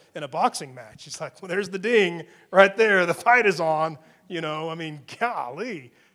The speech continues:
That's a great way to introduce yourself, you know. So she walks up and she makes that statement. And, and my response is, "E-, excuse me, you know, uh, is there a problem?" That's, that's a decent way to respond.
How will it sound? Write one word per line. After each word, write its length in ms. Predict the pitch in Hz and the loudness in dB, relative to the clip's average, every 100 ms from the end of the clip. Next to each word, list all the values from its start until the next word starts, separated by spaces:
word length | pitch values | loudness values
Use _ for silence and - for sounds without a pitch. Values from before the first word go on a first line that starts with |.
| _ _ | _ _
That's 140 | 202 208 | -10 -8
a 80 | 175 | -6
great 320 | 165 165 170 | 0 0 0
way 260 | 156 156 | -4 -4
to 160 | 160 165 | -4 -8
introduce 480 | 165 156 156 147 160 | -8 -8 -12 -14 -14
yourself, 520 | 139 151 131 165 - | -16 -16 -16 -18 -18
you 100 | 160 | -20
know. 220 | 135 165 | -18 -18
So 120 | 202 170 | -16 -10
she 200 | - 277 | -8 0
walks 320 | 262 226 190 | 0 2 -4
up 160 | 180 | -8
and 100 | 180 | -10
she 140 | - 233 | -14 -12
makes 260 | 214 185 - | -14 -14 -16
that 180 | 143 - | -20 -20
statement. 480 | 151 131 147 165 _ _ _ _ _ _ _ - | -18 -18 -18 -20 _ _ _ _ _ _ _ -10
And, 220 | 170 170 | -8 -8
and 180 | 175 165 | -10 -6
my 140 | 170 | -4
response 640 | 233 226 - 156 147 165 - | -4 -4 -10 -12 -12 -12 -14
is, 220 | 151 - | -16 -18
"E-, 40 | 160 170 151 | -20 -20 -20
excuse 380 | - - 240 160 | -18 -18 -18 -20
me, 260 | 143 196 _ _ _ - | -20 -20 _ _ _ -20
you 80 | 160 | -20
know, 280 | 135 160 - _ _ _ _ - | -18 -20 -20 _ _ _ _ -18
uh, 160 | 156 151 | -18 -16
is 140 | 156 156 | -16 -12
there 120 | 156 | -12
a 60 | |
problem?" 400 | 156 254 285 - _ _ _ _ _ _ _ _ _ | -12 -14 -16 -18 _ _ _ _ _ _ _ _ _
That's, 260 | 165 208 - - | -18 -18 -18 -20
that's 180 | 220 | -20
a 40 | 269 | -20
decent 380 | 165 147 156 139 | -20 -20 -20 -20
way 120 | 131 | -20
to 80 | 117 | -20
respond. 520 | 117 - - 175 | -20 -20 -20 -20